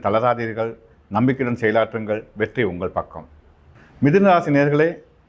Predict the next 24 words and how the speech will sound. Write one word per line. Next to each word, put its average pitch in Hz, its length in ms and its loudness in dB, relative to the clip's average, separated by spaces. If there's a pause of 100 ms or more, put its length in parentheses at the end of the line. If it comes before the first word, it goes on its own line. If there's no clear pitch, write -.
எல்லா 135 300 4
விடயத்திலும் 143 520 0
சற்று 104 320 -2
அவதானம் 127 460 2
தேவை, 123 220 2 (260)
அவசர 127 400 0
முடிவுகள் 117 400 0
வேண்டாம், 117 340 0 (460)
பொறுமையுடன் 123 600 2
செயலாற்றுங்கள், 110 640 0 (800)
புதிய 131 240 2
முயற்சிகள் 113 480 0 (140)
நிச்சயம் 104 440 -6
வெற்றி 101 300 -2
தரும். 78 240 -8 (680)
கடகராசி 165 480 4
நேயர்களே, 139 300 2 (580)
தொழில் 175 320 4
ரீதியில் 165 360 2
இருந்த 139 260 2
பிரச்சனைகளுக்கு 139 520 -2
முற்றுப்புள்ளி 127 400 0
வைப்பீர்கள், 131 520 -2 (520)
எதிர்பாராத 143 540 4